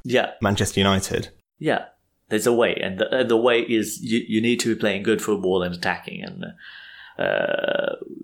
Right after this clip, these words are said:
Speaker 1: going towards the goal.
Speaker 2: Mm-hmm.
Speaker 1: A United, uh, <laughs> side, I think maybe, maybe it's, uh, cultural or maybe it's just my perception of how the team should be playing,
Speaker 2: Mm-hmm.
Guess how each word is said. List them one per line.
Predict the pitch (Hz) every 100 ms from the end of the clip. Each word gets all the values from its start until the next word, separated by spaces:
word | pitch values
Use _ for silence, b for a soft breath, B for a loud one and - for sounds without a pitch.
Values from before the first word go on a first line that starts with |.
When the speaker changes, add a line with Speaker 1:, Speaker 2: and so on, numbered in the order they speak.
| _ -
Speaker 1:
going | 120 110 107
towards | 104 95 -
the | -
goal. | 107 98 - - _
Speaker 2:
Mm-hmm. | 107 98 95 _ _ _ -
Speaker 1:
A | 110
United, | 107 113 110 110 110 95
uh, | 104 98
<laughs> | - 143
side, | - 117 104 104 - - B B
I | -
think | 170 165
maybe, | 165 165 175 170
maybe | 151 165 180
it's, | 175 - 123
uh, | 107 104
cultural | - 117 113 107 98
or | 98
maybe | 104 107 107
it's | -
just | - 104 - - _ _ _
my | 107 107
perception | - 95 98 - 104
of | 95
how | 98 -
the | -
team | - 107 104
should | - 107
be | -
playing, | - - - -
Speaker 2:
Mm-hmm. | 107 104